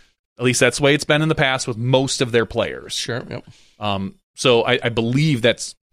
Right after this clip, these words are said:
Speaker 1: if I were to take a guess, I would guess that Owen is on a recurring one-year sponsorship. Um, she is the, the, the second highest rated F P L player in the world.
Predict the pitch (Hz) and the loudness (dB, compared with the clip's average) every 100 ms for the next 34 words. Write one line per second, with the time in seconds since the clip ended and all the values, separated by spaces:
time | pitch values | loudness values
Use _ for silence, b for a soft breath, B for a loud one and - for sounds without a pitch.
0 | _ - 113 127 135 156 139 175 202 196 | _ -10 -2 2 2 2 2 0 0 2
1 | 226 139 - - 139 139 131 139 135 131 | 2 2 -2 -2 -2 -2 0 -2 0 -2
2 | - 127 131 120 117 117 107 104 - - | 0 -2 0 -2 0 0 0 -2 -4 0
3 | 180 170 143 131 131 113 - 117 110 104 | 0 2 0 0 0 -2 0 0 0 -2
4 | 101 - 98 - _ _ b b b - | -6 -4 -4 -4 _ _ b b b -6
5 | 98 95 95 - 101 131 127 127 123 113 | -4 -2 -4 -8 -2 0 4 4 4 0
6 | - - _ _ _ 104 104 113 95 107 | -2 -2 _ _ _ -14 -4 -2 -2 -4
7 | 98 _ 101 - _ _ _ - - 113 | -6 _ -16 -16 _ _ _ -4 -2 0
8 | 165 170 160 165 180 - 147 170 165 151 | 0 0 0 0 2 2 2 4 4 2
9 | - 160 151 156 156 160 180 135 120 185 | 0 0 0 2 0 0 2 4 4 2